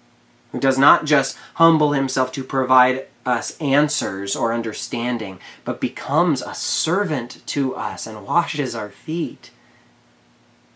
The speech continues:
So Habakkuk just received this news through a vision that Judah is going to be judged by some really bad guys.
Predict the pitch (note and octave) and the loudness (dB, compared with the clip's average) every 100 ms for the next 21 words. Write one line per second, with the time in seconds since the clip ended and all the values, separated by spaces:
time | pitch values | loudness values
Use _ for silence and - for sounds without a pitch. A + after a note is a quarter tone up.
0 | _ _ _ _ _ _ _ - - C#3+ | _ _ _ _ _ _ _ -18 -6 -2
1 | D3 D#3 G3+ G3+ D#3 D#3+ D3 C#3+ - D3+ | 4 6 6 4 0 -2 -2 -4 0 0
2 | C3 C3 - A#2 G#2 G2 - - C#3 D3+ | 2 -2 -4 -6 -8 -10 -14 -8 0 2
3 | C#3+ A#2+ G#2 G2 G2 - - _ B2 A#2 | 2 2 -4 -6 -14 -20 -20 _ -4 -4
4 | B2 D3 D3+ B2+ C3+ C3 B2 B2+ - G2+ | 2 4 4 2 0 0 0 -4 -2 -4
5 | F#2+ - - G#2+ G2+ G2 G2+ - - _ | -6 -10 -8 -4 -2 -4 -12 -20 -20 _
6 | _ _ _ _ - A2+ C3+ D#3 A2+ G#2+ | _ _ _ _ -10 -6 -2 0 -2 -4
7 | F#2 F#2 - - - - - | -6 -8 -10 -12 -8 -8 -8